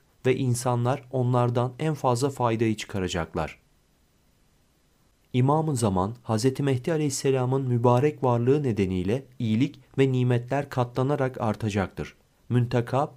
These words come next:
al-Ashar, sayfa yüz elli yedi. O çağda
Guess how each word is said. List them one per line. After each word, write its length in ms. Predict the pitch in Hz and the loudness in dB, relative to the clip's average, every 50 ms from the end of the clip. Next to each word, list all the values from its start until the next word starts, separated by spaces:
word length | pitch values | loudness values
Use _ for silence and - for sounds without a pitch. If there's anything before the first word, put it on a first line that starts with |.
| - | -2
al-Ashar, 720 | - 127 120 123 - - 110 - - - 101 80 - - - _ _ _ _ - | 0 2 2 2 0 -2 -4 -4 -4 -4 -4 -4 -4 -8 -12 _ _ _ _ -10
sayfa 440 | - - 120 113 110 110 - 131 | -4 0 2 2 2 2 0 0
yüz 180 | 123 113 107 104 | 0 0 0 0
elli 220 | 104 101 101 98 | 0 0 0 0
yedi. 320 | 95 90 82 - 78 - - _ _ _ _ _ _ _ _ _ _ _ _ _ _ _ _ _ _ _ _ _ _ _ _ _ _ _ _ _ - | 0 0 -2 -2 -6 -8 -10 _ _ _ _ _ _ _ _ _ _ _ _ _ _ _ _ _ _ _ _ _ _ _ _ _ _ _ _ _ 0
O 120 | 147 151 | 0 0
çağda 520 | 151 - - 131 110 95 98 110 139 139 | 0 0 -2 -2 -2 0 0 -2 -2 -4